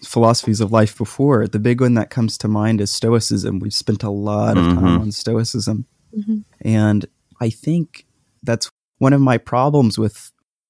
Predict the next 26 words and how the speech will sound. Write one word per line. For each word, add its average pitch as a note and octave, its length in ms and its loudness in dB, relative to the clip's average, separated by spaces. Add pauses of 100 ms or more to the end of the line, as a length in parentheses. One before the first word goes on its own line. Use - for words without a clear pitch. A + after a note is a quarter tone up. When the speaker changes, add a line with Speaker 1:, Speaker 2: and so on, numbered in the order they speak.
Speaker 1:
modern B2+ 440 2
Stoicism, G#2+ 680 0
is, G#2 200 0
at - 140 -4
least, A2 380 0
is G#2 100 -2
that G#2+ 140 2
it - 180 0
ignores A#2 600 0
that G#2 400 -2 (760)
metaphysical B2 720 0
component, A#2+ 540 0
the G#2 80 0
reason A2+ 420 2
why G#2 220 0
things G#2 420 -2
are. G#2+ 300 -2 (480)
And A#2+ 120 6
that's C#3+ 220 2
something B2 400 2
that's, G#2+ 380 -2
uh, G#2+ 280 0
very C3 300 4
different G#2+ 460 0
with G#2+ 340 -4 (160)
Taoism. G#2 640 0